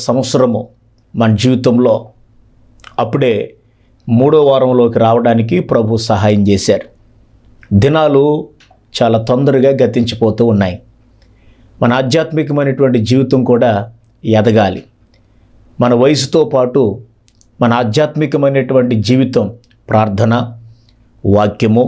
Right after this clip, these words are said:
విశ్వాసము, ప్రేమ, అన్నిట్లో కూడా మనం ఎదగాలి, పరిశుద్ధతలో ఎదగాలి. అలాగే ప్రభువారి యొక్క రెండవ రాకడ కొరకు మనందరం కూడా ఎదురు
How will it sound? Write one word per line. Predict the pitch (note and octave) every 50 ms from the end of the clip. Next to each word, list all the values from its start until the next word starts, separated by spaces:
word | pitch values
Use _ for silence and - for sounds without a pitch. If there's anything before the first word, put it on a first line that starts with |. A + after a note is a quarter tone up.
| - - - _ _ _ _ _ _ _ _ _ -
విశ్వాసము, | A#2+ G#2+ G#2+ G#2 - - A#2+ A2+ A2+ A2+ A2 - A#2 G#2+ A#2 A#2+ - - - - - - _ _ _ _ B2+
ప్రేమ, | G#2+ G#2 G#2+ G#2+ A2+ A#2+ C3+ D3 - _ _ _ _ _ _ _ _ _ _ _ _
అన్నిట్లో | C3+ D#3+ F#3+ G#3 A3 G#3+ - G#3+ G#3 G3 F#3+
కూడా | - F3+ E3 D#3+ D#3+
మనం | D3+ C3+ A#2
ఎదగాలి, | A2 G2+ G#2+ G2 G#2+ - - - - -
పరిశుద్ధతలో | C3 C3+ C3+ - D#3 D3 C3 C#3 C#3 - C#3 C#3 C3 B2+ A#2+
ఎదగాలి. | A2 A2 A2 G#2+ A2 - - - - _ _ _ _ _ _ _ _ _ _ _ _ _ _ _ _ _ _ _ B2+
అలాగే | C#3 D#3 D#3+ D3 C#3 B2 A2 A2+ A2+ - - - _ _ _ _ _ _ _ _ _ -
ప్రభువారి | C3 C3+ C3+ B2 E3 F3+ F3+ F3+ E3+ E3 D#3 D#3
యొక్క | C#3+ - - C#3 B2 A#2
రెండవ | B2 B2+ C#3 C#3 C#3 C3+ A#2+ A#2
రాకడ | A2+ A#2 B2 A#2+ C3+ C3 B2+ -
కొరకు | B2+ A#2+ A#2 A2+ C#3 C3+ A#2+
మనందరం | A2+ G#2+ G#2 G#2 A2+ A#2 C3 B2+ B2 A#2+
కూడా | A#2+ A2+ A2+ A2+ G2+ F#2+ G#2+ - - - - - - - G#2+ G#2+
ఎదురు | G#2 A2+ G2+